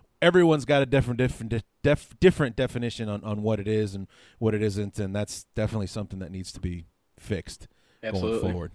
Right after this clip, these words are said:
Speaker 1: So, all right, one last thing, uh, you know, Jeremy, what's, uh, what do you, what are your prognosis for Sunday? What do you think? How are you liking you guys' chances?
Speaker 2: Um, I haven't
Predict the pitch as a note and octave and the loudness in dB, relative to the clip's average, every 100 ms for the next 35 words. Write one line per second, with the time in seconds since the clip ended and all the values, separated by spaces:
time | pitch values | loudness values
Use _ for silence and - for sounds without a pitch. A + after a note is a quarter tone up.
0 | - - G2 F#2 - - - - - F#3+ | -16 -8 -4 -4 -6 -16 -20 -20 2 6
1 | F3 B2 B2+ F3+ G3+ F3+ F3 - D#3+ D#3 | 6 6 6 8 8 6 6 6 4 4
2 | C#3 - - _ C3+ C#3 C3+ - C#3 B2+ | 0 -8 -20 _ 6 6 4 0 2 4
3 | B2 A#2 C3+ C3 C3+ - - D#3 C#3+ C#3 | 6 4 4 6 4 4 2 6 8 6
4 | B2 - - D3 D#3 D3 C3 C#3 C3+ B2+ | 0 -2 8 8 8 2 2 2 4 2
5 | - C3+ B2 B2+ A2+ A2 - A2+ - A#2 | 4 2 4 0 0 -2 -4 -4 -2 -2
6 | G2+ G2+ A2 A2 A2 G2+ G2 A#2+ A#2 A2+ | 2 2 2 0 -4 -4 0 2 2 0
7 | A2 G#2 G2+ - G2 F#2 - - _ _ | -2 -2 -2 -4 -8 -10 -14 -20 _ _
8 | _ _ _ - - - A3+ B3+ A#3+ G3 | _ _ _ -20 -8 6 10 10 8 4
9 | C#4 C#4 G3+ | 2 2 0